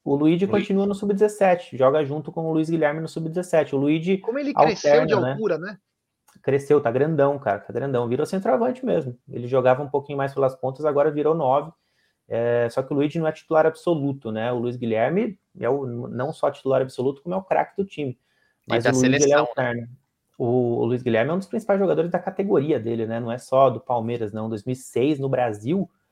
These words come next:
Speaker 1: é Endrick, Luiz Guilherme, e aí você pode pôr mais uns dois ou três ali pra completar um top cinco, mas o, o, os dois são, ó, esse jogo, esse gol que a gente tá vendo, ó, teve a participação do, do Estevão e do,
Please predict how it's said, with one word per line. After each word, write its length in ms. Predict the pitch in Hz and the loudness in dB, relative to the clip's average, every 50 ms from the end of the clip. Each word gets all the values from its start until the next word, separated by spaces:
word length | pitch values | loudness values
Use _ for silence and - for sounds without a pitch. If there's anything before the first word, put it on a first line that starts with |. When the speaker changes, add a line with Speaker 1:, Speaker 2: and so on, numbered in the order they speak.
| _ _ _ _ _ | _ _ _ _ _
Speaker 1:
é 160 | - 107 110 110 | -8 -6 -4 -4
Endrick, 520 | 110 117 131 156 170 175 190 190 190 - | -2 -2 -2 0 2 2 2 0 0 0
Luiz 140 | 175 170 170 | -2 -2 0
Guilherme, 800 | 165 165 156 139 135 135 139 143 156 185 202 208 262 277 277 277 | 0 0 0 0 2 2 2 2 2 0 0 0 -2 -2 -2 -2
e 40 | 269 | -4
aí 80 | 254 | -4
você 140 | 233 - 262 | -6 -8 -6
pode 240 | - - 254 254 - - | -4 -2 -2 -2 -4 -4
pôr 120 | - 262 190 | -2 -2 0
mais 220 | 185 170 135 135 | 0 -2 -2 -4
uns 140 | 139 123 117 | -4 -4 -2
dois 200 | 117 120 135 135 | 0 2 2 2
ou 100 | 131 117 | 0 -2
três 340 | - - 117 127 127 117 123 | -4 -2 -2 -2 0 0 0
ali 180 | 110 110 117 | 0 0 -2
pra 180 | 127 - - 143 | -2 -4 -6 -6
completar 380 | 139 147 135 - 127 - 123 123 | -6 -6 -8 -6 -6 -4 -4 -6
um 60 | 120 | -4
top 260 | - 127 123 - - | -2 -2 -4 -4 -8
cinco, 300 | - - - 123 143 151 - | -16 -10 -8 -8 -8 -8 -6
mas 240 | 170 165 160 - _ _ _ _ _ _ _ _ _ _ _ | -4 -4 -4 -4 _ _ _ _ _ _ _ _ _ _ _
o, 80 | - 113 | -4 -2
o, 380 | 120 123 - - 123 131 127 123 | -2 -2 -2 -2 -2 -2 -2 -2
os 120 | 123 123 | -4 -2
dois 340 | 120 117 117 117 131 131 131 | 2 4 4 6 6 4 0
são, 140 | - 151 143 | -2 -4 0
ó, 100 | 131 117 | 2 2
esse 200 | 123 123 - - | 2 2 0 -4
jogo, 220 | 120 120 117 - | -6 -4 -4 -4
esse 160 | 113 - - 123 | -4 -6 -2 0
gol 140 | 120 127 | 0 0
que 80 | - 143 | 0 0
a 40 | 131 | -2
gente 160 | 135 131 - | -4 -2 0
tá 120 | - 117 | 2 2
vendo, 240 | 107 107 123 135 143 | 2 2 0 0 0
ó, 100 | 127 120 | 0 -2
teve 160 | - - 120 | -2 -4 -4
a 40 | 120 | 0
participação 680 | - 123 123 - - - 131 127 - - - 120 123 123 | 0 0 0 0 2 2 2 2 2 0 -4 -4 -2 0
do, 160 | 123 120 120 | 0 0 0
do 80 | 117 120 | 0 -2
Estevão 540 | 117 - - - 123 139 143 147 147 147 | -4 -4 -2 0 2 2 2 2 0 0
e 80 | 147 147 | 0 0
do, 500 | 143 143 151 147 147 143 139 131 123 113 | 0 2 2 4 6 6 6 6 4 2